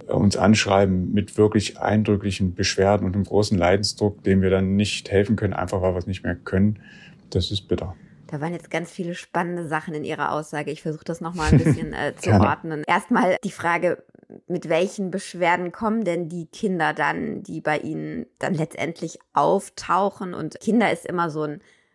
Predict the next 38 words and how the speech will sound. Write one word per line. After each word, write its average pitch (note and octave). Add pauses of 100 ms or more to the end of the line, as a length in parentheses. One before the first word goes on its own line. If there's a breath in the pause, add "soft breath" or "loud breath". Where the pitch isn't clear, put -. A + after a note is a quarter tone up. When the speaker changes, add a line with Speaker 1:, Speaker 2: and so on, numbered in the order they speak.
(120)
Speaker 2:
ja, D#3+
weit G3
umspannender F#3
Begriff, -
ne? F3
Wir D#3
reden E3
ja E3
hier E3
von D#3
sehr D#3
kleinen E3
Kleinkindern E3+
bis -
vermutlich E3+
Jugendliche. F#3+ (500 loud breath)
Vielleicht -
können D#3+
Sie D3+
da D#3
mal D#3
erzählen, D#3+
in D3+
welchem D#3+
Alter F3
kommen D#3+
die D#3
und D3
mit D3
welchen D#3 (380 soft breath)
Hauptbeschwerden E3
und D3
Problemen C#3+
tauchen -
die -
dann -
letztendlich -
auf? -